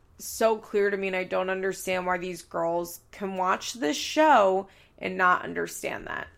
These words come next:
So, Mac and Ryan are fucking pissed, and they're like, "All right, well, we're just gonna take Hudson trick-or-treating, and when they get here, they get here, but we have to leave at six." Also, I'm a little confused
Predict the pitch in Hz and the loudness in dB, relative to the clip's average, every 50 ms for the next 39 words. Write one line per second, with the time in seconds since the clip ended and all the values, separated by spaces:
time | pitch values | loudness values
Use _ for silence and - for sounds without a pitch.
0 | _ _ _ _ 196 190 - - - 240 220 190 160 127 - - - _ _ _ | _ _ _ _ -14 -12 -12 -4 4 6 6 6 6 4 -2 -10 -12 _ _ _
1 | _ _ _ _ _ _ _ _ _ _ _ _ _ _ _ _ - 233 220 233 | _ _ _ _ _ _ _ _ _ _ _ _ _ _ _ _ -6 0 4 6
2 | 240 269 330 320 370 320 285 233 208 208 208 208 202 - - - 185 - - 202 | 8 8 6 4 0 0 2 4 4 6 4 4 2 0 0 -2 -2 2 2 2
3 | 202 - 247 233 - 208 185 180 180 185 - - - - - 190 185 190 190 185 | 2 2 -2 -4 -2 0 2 2 2 0 -4 -10 -12 -8 -6 -2 0 2 2 2
4 | 185 - - - 214 208 208 202 185 196 196 180 202 208 208 254 254 - 262 285 | 0 0 2 6 8 8 8 8 4 2 2 2 0 0 0 -4 -6 -6 -4 -4
5 | 285 277 277 269 262 - - - 185 180 - - 196 180 180 180 180 180 - - | -4 -2 -2 -4 -4 -2 -2 -2 -2 -2 -4 -4 -4 -4 -4 -6 -8 -10 -14 -18
6 | _ _ _ _ - - 226 233 262 254 - 208 196 190 185 196 190 190 185 - | _ _ _ _ -8 -6 -4 -4 -4 -4 -4 -2 -2 0 0 0 -2 -2 -2 -4
7 | 185 185 185 185 185 185 196 190 214 214 220 214 214 196 196 185 - 185 190 190 | -4 -4 -2 -2 0 2 2 2 2 2 2 0 0 0 0 0 0 0 0 0
8 | 180 185 185 175 175 190 185 190 190 185 - - - 185 180 165 - - - 175 | 0 -2 -2 -2 -2 0 0 0 0 -2 -6 -8 -8 -8 -8 -8 -8 -2 0 0
9 | 156 - - - - - - - - - - - - - - _ 226 262 294 - | 0 0 -2 -8 -10 -8 -8 -8 -8 -10 -14 -16 -16 -16 0 _ 4 4 6 4
10 | 349 339 311 302 254 220 208 196 208 208 233 - - 381 392 415 - - - 202 | 2 2 2 2 0 0 0 0 2 2 0 0 -2 -4 -6 -6 -6 -10 -10 -8
11 | 190 180 175 170 165 170 - - | -6 -6 -6 -6 -6 -8 -12 -16